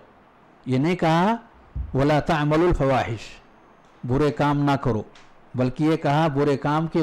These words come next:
करीब ना जाओ।" तो करीब ना जाओ का माना क्या हुआ? हर वो ज़रिया जो उस बुरे काम की तरफ ले जा सकता है, उन सारे ज़रियों पर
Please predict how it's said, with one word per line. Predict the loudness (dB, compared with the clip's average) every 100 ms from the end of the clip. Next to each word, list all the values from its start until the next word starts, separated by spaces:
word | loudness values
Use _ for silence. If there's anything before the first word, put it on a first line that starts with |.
| -2
करीब | 0 2 2
ना | 0
जाओ।" | 0 -2 -4 -16 -20 -20 -20 -20 -20 -20 -20 -10 -6
तो | -2
करीब | 0 2 2
ना | 2
जाओ | 2 2
का | 2 0
माना | 2 0
क्या | 2 2
हुआ? | 4 2 2 -2 -14 -20 -20 -20 -20 -20 -20 _ _ -10
हर | -2 2
वो | 4 4 4
ज़रिया | 2 2 2 2 2
जो | 2 0
उस | 0 0
बुरे | 0 2 2
काम | 0 0 0 0
की | 0 0
तरफ | 0 0 0
ले | 0 2 2 2 2
जा | 0 2 0
सकता | -2 -6 -6 -8 -4 -2 -2
है, | 0 0 2 0 -4 -16 -20 -20 -20 -20 -20 -20 _ -20 -20 _ -20 _ -20 -20 -20 -20 -20 _ -20 -20 _ _ _ _ -20 _ -20 -20 -20 -20 -20 -20 -14 -4
उन | -2
सारे | 0 0 2 2
ज़रियों | 2 2 2
पर | 2